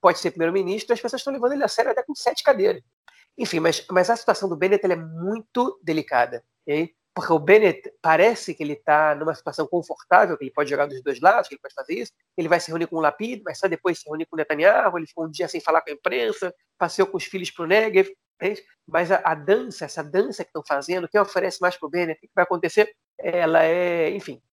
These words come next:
ela não é clara, ok? E o Bennett, ele, ele tá correndo muito perigo aí, ele não tá com a faca e o queijo na mão só, ele tá correndo muito perigo aí, obviamente que não a curto prazo, mas a médio e longo prazo. Na verdade,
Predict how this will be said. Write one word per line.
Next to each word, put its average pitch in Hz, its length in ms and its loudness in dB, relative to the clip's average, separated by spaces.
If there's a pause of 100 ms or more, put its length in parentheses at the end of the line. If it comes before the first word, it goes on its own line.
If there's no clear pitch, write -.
(120)
ela 170 100 -4
não 175 80 4
é 202 40 2
clara, 165 600 0
ok? 160 200 -6
E 165 160 -2
o 151 60 0
Bennett, 196 360 4
ele, 180 280 0
ele 160 120 -6
tá 233 140 0
correndo 196 260 0
muito 208 200 -12
perigo 185 320 -4
aí, 135 240 -4
ele 143 100 -6
não 190 80 0
tá 196 100 2
com 165 100 0
a - 20 -4
faca 147 240 -4
e - 20 -16
o - 20 -16
queijo 135 220 -6
na 139 80 0
mão 135 180 -6
só, 156 300 2 (260)
ele 139 120 -8
tá 175 80 0
correndo 165 240 -4
muito 196 180 -2
perigo 160 280 2
aí, 156 260 0 (280)
obviamente 160 380 2
que - 80 -10
não 170 100 0
a 185 60 0
curto - 300 -14
prazo, 190 360 4
mas 135 160 -6
a 131 60 -2
médio 156 320 -2
e 147 40 -6
longo 156 200 -2
prazo. 185 320 2
Na 165 80 -4
verdade, 170 300 0